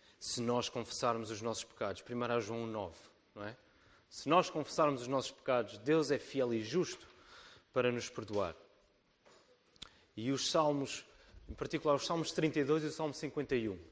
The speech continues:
são um grande encorajamento para confess-, para a nossa confissão.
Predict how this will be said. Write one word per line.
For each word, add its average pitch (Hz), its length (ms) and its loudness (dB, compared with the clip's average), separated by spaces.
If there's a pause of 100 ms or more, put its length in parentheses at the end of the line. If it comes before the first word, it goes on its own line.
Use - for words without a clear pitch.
(880)
são 143 220 0
um 135 140 2
grande 165 380 8
encorajamento 135 760 0
para 127 200 0
confess-, - 420 -12 (460)
para 123 140 -2
a - 20 -2
nossa 120 240 -6
confissão. 104 560 -10